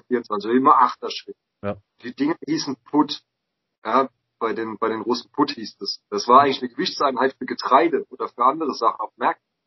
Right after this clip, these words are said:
Speaker 1: Und
Speaker 2: Okay.
Speaker 1: diese ganzen, äh, Marktfuzis, die haben sich dann gegenseitig diese Kugeln hingeschmissen, um die Leute zu unterhalten. Weißt du, so haben damit Spielereien gemacht, so ein bisschen gejuggelt oder ein bisschen geswingt oder halt so ein bisschen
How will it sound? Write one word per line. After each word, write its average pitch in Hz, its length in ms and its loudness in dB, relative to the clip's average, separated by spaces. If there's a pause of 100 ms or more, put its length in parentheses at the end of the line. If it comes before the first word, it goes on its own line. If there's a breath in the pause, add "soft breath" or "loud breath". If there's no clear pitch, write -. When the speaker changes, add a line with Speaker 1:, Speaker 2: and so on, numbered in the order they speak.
(340)
Speaker 1:
Und 110 140 -10
Speaker 2:
Okay. 113 80 2
Speaker 1:
diese 127 100 4
ganzen, 160 480 -8 (240)
äh, 123 600 4
Marktfuzis, 139 800 4
die 127 80 0
haben 131 100 2
sich 127 140 -6
dann 127 120 -4
gegenseitig 139 440 -2
diese 120 140 -12
Kugeln 180 300 -2
hingeschmissen, 123 540 -6
um 120 40 -8
die 110 80 -8
Leute 147 280 2
zu - 100 -20 (100)
unterhalten. - 280 -10 (1300)
Weißt 127 160 0
du, 160 60 0
so 139 140 6
haben 139 140 10
damit 135 200 2
Spielereien 139 500 4
gemacht, 123 320 0
so - 60 -18
ein - 20 -20
bisschen - 240 -16
gejuggelt 127 540 0
oder 117 160 -4
ein - 40 -16
bisschen - 220 -20
geswingt 131 460 -8
oder 117 180 -2
halt 117 160 -4
so - 80 -20
ein - 20 -20
bisschen 120 240 -10